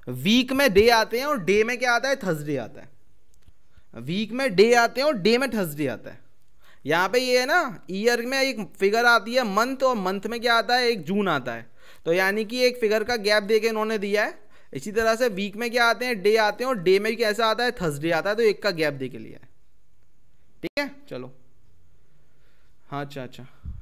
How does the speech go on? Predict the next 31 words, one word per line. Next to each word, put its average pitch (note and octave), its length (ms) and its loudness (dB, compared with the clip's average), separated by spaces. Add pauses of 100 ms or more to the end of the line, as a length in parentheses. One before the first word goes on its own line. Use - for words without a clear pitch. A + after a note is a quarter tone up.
(100)
सही C#3+ 160 -4
है। B2+ 80 -8
सब D3+ 160 -4
लोगों E3+ 180 -4
का F#3 80 0
वॉइस, E3 340 -4
मुझे D#3+ 180 -10
लगा G3 140 -4
कमेंट C#3 540 -12
नहीं C#3 120 -8
आए B2+ 100 -16
थे। D3 120 -20 (760)
नहीं, C#3 160 -10
नहीं, C3+ 160 -8
सब D3 160 -4
लोगों D#3 200 -2
ने E3 100 -6
सही D#3 160 -6
जवाब C#3 260 -8
कराया, B2 220 -16 (880)
बहुत C3 180 -2
बढ़िया। A2+ 280 -10 (960)
चलो, A#2+ 220 -8
अ, - 880 -4 (340)
फ्यूल, C#4 520 0
लिक्विड C4 580 -2 (220)
और G3 420 2
डीजल, D#3+ 400 -2 (260)
कैसी G3 280 -2
फिगर G3 220 0
बनेगी, B2 380 -6